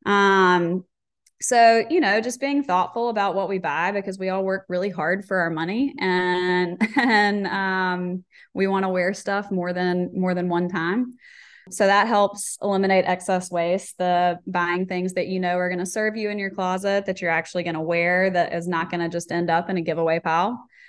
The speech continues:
Slow fashion, I will say, generally is a little bit more expensive. So another great way to be a, um, conscious consumer inside of fashion is to,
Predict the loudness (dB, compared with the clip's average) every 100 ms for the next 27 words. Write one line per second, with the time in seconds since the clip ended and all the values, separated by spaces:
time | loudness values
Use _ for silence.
0 | _ -6 2 4 6 4 2 -2 -4 -2
1 | 0 0 0 0 0 2 -2 -4 -6 -4
2 | -2 0 0 -2 -2 -2 -2 -2 -4 -4
3 | -6 -6 -4 -2 0 0 0 0 2 2
4 | 2 4 2 2 0 0 2 2 0 -4
5 | -6 -2 -2 -2 0 0 0 -2 -4 0
6 | 2 2 0 -4 -8 -4 -2 -2 -2 -2
7 | 0 0 0 -2 -4 -4 -4 -4 -4 -8
8 | -6 -2 -2 -2 -6 -6 -6 -4 -2 0
9 | 0 0 0 2 2 0 -2 -2 -6 -6
10 | -2 -2 -2 -6 -2 0 2 2 2 0